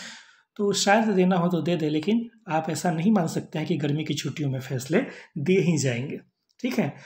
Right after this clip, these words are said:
तो ये है बात कि सत्रह सौ पैंतालीस पद क्यों हैं सिक्स टू एट में।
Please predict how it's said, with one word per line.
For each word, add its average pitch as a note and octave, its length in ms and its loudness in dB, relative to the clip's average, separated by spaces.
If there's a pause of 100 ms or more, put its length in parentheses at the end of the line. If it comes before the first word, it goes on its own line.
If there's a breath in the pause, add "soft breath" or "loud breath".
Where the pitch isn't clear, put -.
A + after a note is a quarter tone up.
(240 loud breath)
तो F3+ 60 -2
ये G#3 300 4
है A3+ 140 6
बात G3+ 300 4 (560)
कि F3 80 -2
सत्रह F#3+ 320 0
सौ G3 140 0
पैंतालीस F3+ 520 2
पद F#3 360 0
क्यों G3 240 2
हैं F3+ 80 4
सिक्स F3+ 300 -2
टू F3+ 100 2
एट E3 160 0
में। F#3+ 200 0